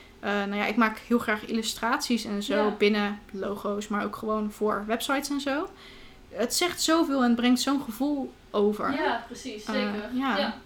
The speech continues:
Speaker 2: En het is zo authentiek eigenlijk.
Speaker 1: Authentiek,
Speaker 2: Ja.
Speaker 1: ja, zeker. En dat is zeker met die duizend en één coaches waar je nu echt helemaal mee plat wordt gegooid
Speaker 2: Ja.
Speaker 1: op internet. Dat,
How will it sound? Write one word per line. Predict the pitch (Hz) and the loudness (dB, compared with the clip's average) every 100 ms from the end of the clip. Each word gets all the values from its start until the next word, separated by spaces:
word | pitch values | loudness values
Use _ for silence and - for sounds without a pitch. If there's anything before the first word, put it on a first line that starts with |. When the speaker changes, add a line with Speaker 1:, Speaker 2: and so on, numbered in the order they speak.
| - | -14
Speaker 2:
En | 262 254 | -6 -4
het | 262 | -4
is | 269 - | -6 0
zo | 294 269 | 2 2
authentiek | - 247 262 226 277 - - | 0 -4 -4 -6 -6 -6 -6
eigenlijk. | 214 214 220 214 - | -6 -6 -6 -8 -2
Speaker 1:
Authentiek, | 254 262 247 240 220 | 0 2 2 0 2
Speaker 2:
Ja. | 269 233 | 6 6
Speaker 1:
ja, | 220 214 | 6 2
zeker. | - 277 254 240 214 214 | 0 4 4 4 -2 2
En | 226 240 208 | 4 6 6
dat | 208 294 | 4 2
is | 302 302 - | 2 0 0
zeker | - - 254 254 | 0 2 2 2
met | 226 226 | -2 -2
die | 208 | -2
duizend | 208 220 208 | 0 2 0
en | - | 0
één | 220 | 0
coaches | 220 220 226 208 | 2 2 2 0
waar | 208 208 208 | 2 2 2
je | 208 208 | 4 6
nu | 214 | 6
echt | 247 220 | 6 2
helemaal | 220 214 208 190 - - | 0 2 0 -2 -10 -4
mee | 208 208 - | -4 -4 -4
plat | 339 480 - | 2 2 2
wordt | 220 208 | -4 -4
gegooid | 220 - 254 254 | -8 -6 -2 2
Speaker 2:
Ja. | 262 | 2
Speaker 1:
op | 262 | 2
internet. | 208 226 - 262 - - - - - - | -4 -6 -8 -8 -12 -18 -20 -20 -20 -14
Dat, | 196 262 | 2 2